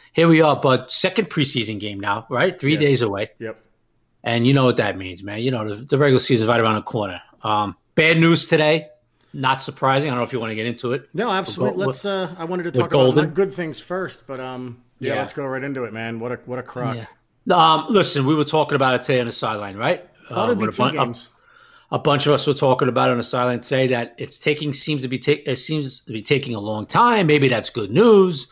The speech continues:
Speaker 1: Um, maybe you'll only get one game, two games, the whole deal,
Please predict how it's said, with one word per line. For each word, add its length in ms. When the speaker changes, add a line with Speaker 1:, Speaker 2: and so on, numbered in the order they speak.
Speaker 1:
Um, 540
maybe 180
you'll 140
only 140
get 160
one 260
game, 280
two 180
games, 320
the 100
whole 200
deal, 360